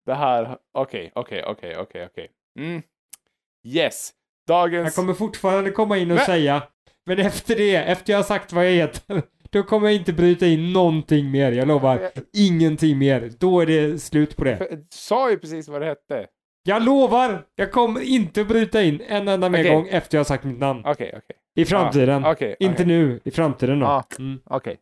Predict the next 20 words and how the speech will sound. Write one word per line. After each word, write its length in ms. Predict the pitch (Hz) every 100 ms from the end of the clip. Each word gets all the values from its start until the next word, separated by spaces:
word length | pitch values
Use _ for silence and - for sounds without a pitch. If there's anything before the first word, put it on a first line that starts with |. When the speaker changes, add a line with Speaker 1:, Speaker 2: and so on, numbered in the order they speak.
| -
Speaker 1:
Ja, 240 | 165 190 - -
Tobias, 400 | - 180 185 156 - _
ska 120 | 180
vi 60 | 160
ta 140 | 202
det 60 | 185
personliga 460 | 160 208 214 185
problemet 480 | 147 143 127 117 113
då? 140 | 104 104 _ _ -
Ja, 320 | 151 220 220 _
ja, 100 | 147
men 140 | 190 240
det 60 |
kan 160 | 240 196
vi 60 |
göra. 260 | 147 117 110
T-, 60 | 113 _ _ _ _ _ 151 - _ _ -
Tobias. 480 | 143 135 120 113 - _ _ -
Eh, 60 | 175 180 180 180 160 - _ - 147
eh, 280 | 151 156